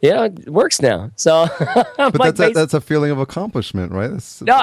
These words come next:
Speaker 1: but even then, like, it doesn't, it doesn't even matter 'cause it didn't feel like much work to do. You know, like, and that's a big difference for me, to just go, like, "This is just about as enjoyable as watching a show on Netflix," which is, like, my favorite thing in the world. Watching YouTube videos and Netflix, I, like, I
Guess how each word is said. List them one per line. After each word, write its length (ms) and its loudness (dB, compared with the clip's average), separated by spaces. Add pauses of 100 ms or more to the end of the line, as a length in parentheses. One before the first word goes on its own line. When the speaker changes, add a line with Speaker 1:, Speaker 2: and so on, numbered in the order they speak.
(140)
Speaker 1:
but 140 2
even 240 -2
then, 160 0
like, 140 0
it 60 -4
doesn't, 260 0
it 40 -10
doesn't 180 2
even 120 0
matter 160 2
'cause 120 -6
it 60 -8
didn't 200 0
feel 180 0
like 140 0
much 180 -2
work 200 0
to 80 -12
do. 280 -6 (240)
You 100 4
know, 260 2
like, 280 0 (200)
and 120 0
that's 160 2
a 40 -4
big 220 -2
difference 360 -4
for 120 -8
me, 220 -6 (240)
to 100 -2
just 180 -2
go, 160 4
like, 240 0 (880)
"This 220 0
is 120 -2
just 300 2
about 240 2
as 120 -4
enjoyable 680 -2 (100)
as 180 0
watching 400 -2
a 20 -2
show 240 0
on 120 0
Netflix," 320 0
which 100 -4
is, 60 2
like, 100 2
my 100 2
favorite 300 0
thing 120 0
in 60 0
the 60 0
world. 300 -2
Watching 380 0 (240)
YouTube 280 2
videos 260 4
and 80 0
Netflix, 260 0
I, 80 2
like, 140 0
I 300 2